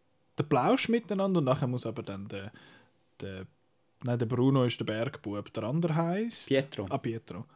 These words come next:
Speaker 1: Aber er sagt ihm einmal anders, Berio.
Speaker 2: Ja,
Speaker 1: Das
Speaker 2: er
Speaker 1: ist der
Speaker 2: sagt ihm wegen dem Stein,
Speaker 1: Wegen dem
Speaker 2: weil
Speaker 1: Lo-
Speaker 2: Pier-, ja.
Speaker 1: Genau, das ist der, der lokale Dialekt für Stein, egal. Ähm,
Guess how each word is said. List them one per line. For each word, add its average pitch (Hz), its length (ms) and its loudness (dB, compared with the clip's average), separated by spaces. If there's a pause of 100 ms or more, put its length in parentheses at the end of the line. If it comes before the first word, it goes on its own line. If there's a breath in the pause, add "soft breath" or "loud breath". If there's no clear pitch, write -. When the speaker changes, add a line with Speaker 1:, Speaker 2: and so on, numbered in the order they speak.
Speaker 1:
Aber 147 160 4
er 160 200 6
sagt 170 260 8
ihm 175 120 8
einmal 156 180 6
anders, 107 340 0
Berio. 143 540 6
Speaker 2:
Ja, 127 220 -2
Speaker 1:
Das 127 200 2
Speaker 2:
er - 60 4
Speaker 1:
ist 117 100 0
der 127 120 6
Speaker 2:
sagt 120 160 2
ihm 120 120 0
wegen 117 400 -2
dem 113 80 -4
Stein, 113 540 0
Speaker 1:
Wegen 131 100 4
dem 143 120 6
Speaker 2:
weil 139 80 6
Speaker 1:
Lo- 135 60 4
Speaker 2:
Pier-, 120 360 0 (280)
ja. 107 200 -6
Speaker 1:
Genau, 147 320 6
das 123 160 0
ist 131 160 0
der, 127 140 4
der 120 120 0
lokale 123 480 4
Dialekt 117 540 0
für 113 200 -6
Stein, - 360 -6
egal. 113 300 -8 (360 loud breath)
Ähm, 143 420 8